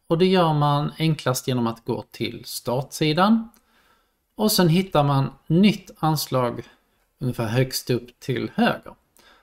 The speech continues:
Så jag klickar på det nu. Och då skriver jag en titel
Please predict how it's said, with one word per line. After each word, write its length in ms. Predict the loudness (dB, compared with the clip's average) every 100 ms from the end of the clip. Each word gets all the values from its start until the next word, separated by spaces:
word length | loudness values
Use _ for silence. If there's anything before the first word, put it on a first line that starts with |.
| _
Så 120 | -4
jag 100 | -2
klickar 240 | 0 0 0
på 100 | 0
det 180 | 0
nu. 340 | 2 2 0 -2 _ _ _ _ _ _ _ _ _ _ _ _ _ 2
Och 280 | 4 4 0
då 260 | 0 0
skriver 320 | 0 -2 -2
jag 160 | -4 -6
en 180 | -8 -4
titel 840 | 0 0 0 -12 _ 2 2 0